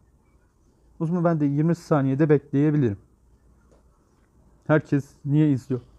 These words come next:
Herkes niye izliyor ki? Benim burada bir şey yok. Hakikaten burada bir şey yok.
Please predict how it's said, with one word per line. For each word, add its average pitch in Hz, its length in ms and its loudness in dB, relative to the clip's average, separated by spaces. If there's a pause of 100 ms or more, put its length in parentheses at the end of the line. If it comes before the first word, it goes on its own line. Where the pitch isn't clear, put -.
(960)
Herkes 170 320 2
niye 170 160 0
izliyor 180 360 0
ki? 127 140 -6 (480)
Benim 196 200 0
burada 175 180 0
bir 175 80 0
şey 226 200 -2
yok. 208 320 -4 (1400)
Hakikaten 190 260 -2
burada 170 180 0
bir 185 120 2
şey 208 240 -2
yok. - 360 -4